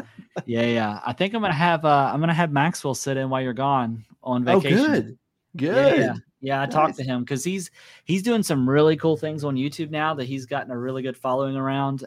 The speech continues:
Speaker 1: and I wanted to come on and share some of that stuff as well.
Speaker 2: Can he sit on
Speaker 1: Um,
Speaker 2: one day while I'm also here?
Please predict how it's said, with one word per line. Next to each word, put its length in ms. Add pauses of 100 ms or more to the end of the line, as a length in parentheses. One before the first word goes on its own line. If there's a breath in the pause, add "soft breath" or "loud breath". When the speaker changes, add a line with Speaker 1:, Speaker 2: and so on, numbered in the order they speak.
Speaker 1:
and 220
I 100
wanted 200
to 60
come 200
on 120
and 80
share 240
some 160
of 40
that 100
stuff 260
as 120
well. 340 (260 soft breath)
Speaker 2:
Can 140
he 100
sit 80
on 280
Speaker 1:
Um, 40
Speaker 2:
one 140
day 120
while 220
I'm 100
also 240
here? 240